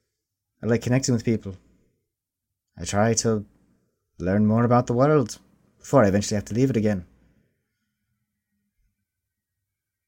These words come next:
And sharing stories brings people together. It's sort of the foundation of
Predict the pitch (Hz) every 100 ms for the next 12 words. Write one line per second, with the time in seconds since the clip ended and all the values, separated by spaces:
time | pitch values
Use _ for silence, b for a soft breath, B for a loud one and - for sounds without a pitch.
0 | _ _ _ _ _ _ _ _ - 87
1 | 95 98 90 - 104 110 110 - 117 120
2 | 123 110 - 117 120 123 - - 123 127
3 | 127 135 147 104 76 - _ _ _ _
4 | _ _ _ - - 104 98 104 92 95
5 | 101 104 101 110 107 - 104 104 92 -